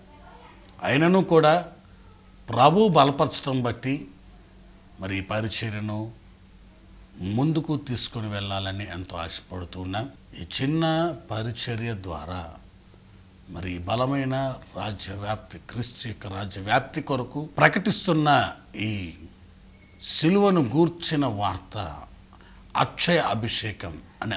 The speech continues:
ఆధ్యాత్మికమైన అభివృద్ధి కొరకు మీకు ఎంతగానో దోహదపడుతుందని నమ్మి స్తుతిస్తూ ఉన్నాను. ప్రియమైన వారలారా, మీరు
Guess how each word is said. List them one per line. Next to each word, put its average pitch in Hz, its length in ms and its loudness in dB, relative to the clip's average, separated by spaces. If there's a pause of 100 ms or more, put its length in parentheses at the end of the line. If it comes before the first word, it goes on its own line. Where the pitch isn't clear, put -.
ఆధ్యాత్మికమైన 104 1400 -2 (160)
అభివృద్ధి 180 500 10
కొరకు 117 500 0 (480)
మీకు 95 200 -8
ఎంతగానో 123 460 -2
దోహదపడుతుందని 98 1400 -2 (480)
నమ్మి 107 420 0
స్తుతిస్తూ - 600 -6
ఉన్నాను. 80 400 -6 (840)
ప్రియమైన 104 300 -2
వారలారా, 107 520 2 (920)
మీరు 110 340 -2